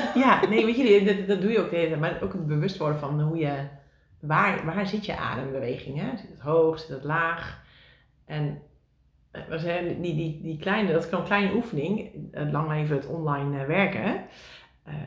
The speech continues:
Speaker 2: op het moment dat ik, eh, hè, in, in een vergadering of zo de spanning inderdaad wat hoger oploopt, of het is druk, of de, dan zet ik gewoon mijn, mijn geluid uit en dan adem ik een aantal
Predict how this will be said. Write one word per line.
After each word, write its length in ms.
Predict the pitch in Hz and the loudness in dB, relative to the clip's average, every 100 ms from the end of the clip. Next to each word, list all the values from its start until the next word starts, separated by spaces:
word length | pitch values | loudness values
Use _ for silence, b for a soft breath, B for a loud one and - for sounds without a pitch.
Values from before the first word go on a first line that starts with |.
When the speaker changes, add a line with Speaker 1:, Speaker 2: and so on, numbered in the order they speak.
| - | -10
Speaker 2:
op 100 | - | -4
het 80 | 147 | 0
moment 340 | 151 156 147 - | 2 2 0 -4
dat 140 | 135 | -8
ik, 100 | 131 | -8
eh, 80 | 135 | -6
hè, 340 | 110 127 - 190 | -8 -8 -4 -2
in, 260 | 185 143 | 0 -2
in 200 | 139 147 | -2 -2
een 100 | 143 | -4
vergadering 500 | - - - 156 151 | -6 -10 -6 -4 -2
of 60 | 147 | -2
zo 140 | 135 | -2
de 80 | 131 | -4
spanning 360 | - 160 160 151 | -4 -4 -2 0
inderdaad 260 | 147 143 | 0 -2
wat 100 | 151 | -4
hoger 200 | 151 147 | -6 -4
oploopt, 260 | - 123 127 | -4 -4 -6
of 80 | 127 | -10
het 100 | - | -14
is 160 | 147 | -12
druk, 300 | - 180 180 - | -4 0 0 -2
of 160 | 151 - | -8 -10
de, 100 | 151 B B B B B B - - | -12 B B B B B B -16 -10
dan 120 | 170 | -6
zet 180 | 156 196 | -2 -2
ik 100 | - | 0
gewoon 300 | 175 170 165 | 0 2 0
mijn, 240 | 160 - | -4 -6
mijn 160 | - 165 | -8 -6
geluid 340 | 180 202 285 - | 2 2 2 0
uit 440 | - 233 311 - - _ _ - | -2 -2 -4 -8 -20 _ _ -8
en 120 | 190 | -4
dan 200 | 175 165 | -2 -4
adem 280 | - 196 190 | -4 -2 -2
ik 120 | 175 | -4
een 100 | 156 | -8
aantal 240 | 196 214 | -6 -6